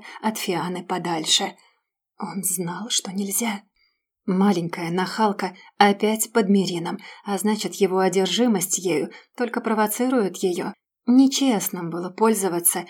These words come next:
ее слабостью. Мастер Ядов понимал это слишком хорошо,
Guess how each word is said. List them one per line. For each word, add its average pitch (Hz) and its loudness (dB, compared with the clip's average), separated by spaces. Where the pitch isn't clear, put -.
ее 202 4
слабостью. 185 0
Мастер 196 0
Ядов 190 -2
понимал 185 -4
это 165 -10
слишком 202 -2
хорошо, 196 -4